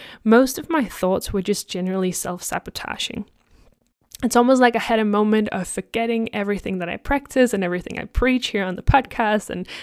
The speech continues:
and to my students. And so I fell right back into some of the tendencies that I had years ago while studying law, which were all very destructive.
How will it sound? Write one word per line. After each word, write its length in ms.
and 120
to 120
my 280
students. 640
And 180
so 240
I 60
fell 260
right 300
back 220
into 320
some 240
of 100
the 100
tendencies 760
that 120
I 60
had 420
years 380
ago 300
while 320
studying 480
law, 220
which 280
were 300
all 180
very 260
destructive. 760